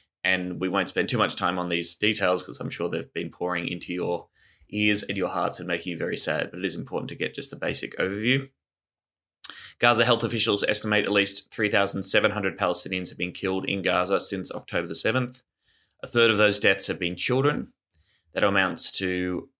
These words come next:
a Gazan child being killed by the Israeli military every fifteen minutes. Reports of twelve thousand people injured. And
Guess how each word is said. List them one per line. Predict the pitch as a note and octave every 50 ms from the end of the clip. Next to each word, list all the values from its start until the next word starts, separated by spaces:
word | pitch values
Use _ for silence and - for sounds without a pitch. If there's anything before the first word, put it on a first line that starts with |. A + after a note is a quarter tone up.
| _ _ -
a | F#2+
Gazan | F#2+ A2+ A#2 A#2+ B2+ A#2+ G#2 G2
child | - - F#2 F#2 F#2 F#2
being | - F#2 F#2
killed | F2+ - G2+ F#2 F#2 -
by | F2 F2+
the | F2+ F2
Israeli | F2 G2 F#2 F2+ F2+
military | F#2 F#2 F#2 F#2 F2+ - - F2+ F2+ - -
every | - - - - -
fifteen | - - - - - - D#2+ E2 E2+ E2+ E2+ - -
minutes. | - F2 E2+ B2+ C#3 C3+ - - - _ _ _ _ _ _ _ _ _ - - - - - - - _ _ _
Reports | - - - - A2+ G#2+ - G#2+
of | -
twelve | - - A#2 A#2 A2+
thousand | - A2+ A2 G2+ A2 G#2
people | - G#2+ G#2 F#2+ F#2+ G2 G2 - -
injured. | F#2+ A#2+ C3+ C3 D#3 E3+ E3+ G3 - _ _ _ _ _ _ _ _ _ _ _ _ _ _ _ _ _ _ _ _ _ _ -
And | G#2 G#2+ G#2 G#2 G2+ G2+ G2+ G2+ G2